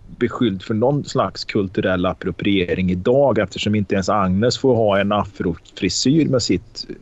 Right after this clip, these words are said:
hår, utan att det, den, den frisyren tillhör, eh, till-, tillhör den svarta kvinnorna då, som, som, som så här, det här, eh, väldigt woke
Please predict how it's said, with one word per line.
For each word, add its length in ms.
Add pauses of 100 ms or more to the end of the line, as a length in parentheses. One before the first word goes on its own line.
(120)
hår, 340
utan 240
att 220
det, 140 (200)
den, 480 (240)
den 280
frisyren 500
tillhör, 480 (1080)
eh, 60 (720)
till-, 180
tillhör 300
den 120
svarta 360
kvinnorna 580
då, 140
som, 300 (120)
som, 360
som 200
så 120
här, 180
det 100
här, 340
eh, 60 (1120)
väldigt 420
woke 720